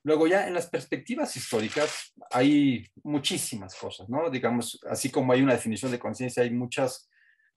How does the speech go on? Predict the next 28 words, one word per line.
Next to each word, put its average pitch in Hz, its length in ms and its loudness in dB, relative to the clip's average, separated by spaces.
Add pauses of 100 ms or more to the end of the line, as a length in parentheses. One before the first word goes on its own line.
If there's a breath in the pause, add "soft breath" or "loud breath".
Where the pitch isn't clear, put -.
(120)
pequeñas 131 420 0
definiciones. 185 640 -4
Yo 143 120 0
voy 131 100 4
a 131 60 6
dar 135 80 6
algunas 147 720 0
más, 123 640 -2
este, 110 440 -12
y, 120 180 -4
eh, - 160 -10
generales, 151 720 2
como 113 280 -6
para 107 200 0
hablar 123 360 2 (460 loud breath)
de 131 80 0
esta 131 260 2
torre 123 240 4
de 120 120 4
Babel, 160 340 2
hacer 135 240 -2
énfasis 156 440 -4
que 139 100 -4
es 131 100 -10
una 143 180 -2
torre 120 300 2
de 98 100 -4
Babel, - 300 -8